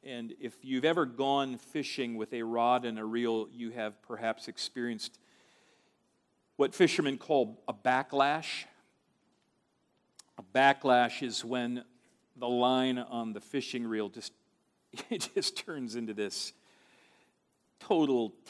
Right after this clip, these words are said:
tangled mess. And when you have a backlash,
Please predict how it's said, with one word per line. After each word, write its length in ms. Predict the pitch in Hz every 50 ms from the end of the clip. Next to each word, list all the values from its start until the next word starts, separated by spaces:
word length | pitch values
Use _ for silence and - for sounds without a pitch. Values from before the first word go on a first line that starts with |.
| - -
tangled 580 | - 139 131 131 127 120 113 107 104 98 95 98 - _ _ -
mess. 800 | - 123 120 117 117 117 113 110 107 - - - - - - - _ _ _ _ _ _ _ _ _ _ -
And 260 | 127 117 113 113 113
when 240 | - 143 131 170 190
you 100 | 220 208
have 140 | 190 190 131
a 80 | 131
backlash, 1120 | 120 113 - - 147 151 160 160 - - 123 113 101 95 95 98 107 - - - - -